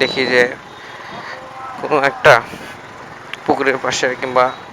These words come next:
নদীর আশেপাশে একটা রাস্তার পাশে টং থাকে। বৃষ্টি তখনও শুরু হয় নাই, মেঘলা ছিল, বাতাস হচ্ছিল প্রচুর, সুন্দর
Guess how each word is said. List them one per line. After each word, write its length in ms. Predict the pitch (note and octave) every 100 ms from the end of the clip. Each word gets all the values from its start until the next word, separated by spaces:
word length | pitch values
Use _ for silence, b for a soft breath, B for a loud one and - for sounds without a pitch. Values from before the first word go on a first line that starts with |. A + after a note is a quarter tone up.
| - - B B B B B B B - -
নদীর 360 | B2 B2+ B2+ B2+ B2
আশেপাশে 460 | - C#3 C3+ - B2+ B2
একটা 180 | - C#3+ - - - - - - - - - - - - - - - - - - - - - - -
রাস্তার 380 | B2+ B2+ - D3+
পাশে 220 | C#3 C3 C#3+ -
টং 140 | B2+ B2+ B2+ - - - - - - - - -
থাকে। 260 | C3+ - C3+ - - - - - - - - - - - - - B2+
বৃষ্টি 300 | D3 - D#3+ D#3 D#3 D#3+ D#3+ D#3+ -
তখনও 380 | D3+ - F3+ F#3
শুরু 280 | - F#3 F3+ C#3
হয় 200 | C#3 E3
নাই, 220 | A#2+ B2 F3+ F3 - - - - -
মেঘলা 360 | C#3 C3+ D#3 E3 -
ছিল, 200 | D3+ D#3 F3+ F#3+ - - - - - - - - - - - - - - - -
বাতাস 300 | C#3+ E3+ E3
হচ্ছিল 300 | E3 - C3 C3
প্রচুর, 320 | C#3 - C3
সুন্দর 360 | - C3 C3